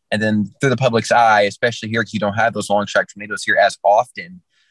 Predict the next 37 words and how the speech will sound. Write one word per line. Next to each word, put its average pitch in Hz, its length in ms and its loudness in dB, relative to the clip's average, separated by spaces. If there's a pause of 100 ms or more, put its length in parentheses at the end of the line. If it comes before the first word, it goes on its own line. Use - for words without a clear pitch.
(180)
uh, 101 160 2
say 107 180 -4
as 95 80 -6
you 98 80 -6
do 101 60 -2
in 95 80 -2
Mississippi 95 420 -6
or 92 80 4
Alabama 90 540 2
or 87 100 0
Oklahoma, 95 580 0 (560)
um, 78 540 -2 (160)
it's - 140 -8
kind 117 240 0
of 92 120 -6
getting 107 320 0
that 98 200 4
process 98 560 0
of, 95 160 0
"Oh, 101 100 4
it's 95 140 -4
not 101 160 0
gonna 95 120 -8
hit 95 160 -2
my 92 200 -2
house. 87 320 0
I 98 40 -2
don't 95 40 -2
have 90 80 -12
to 92 60 -18
worry 82 120 -8
about 87 220 2
it. - 100 0
I'll - 60 -4
go 87 80 -16
to - 100 -10
sleep." - 220 -12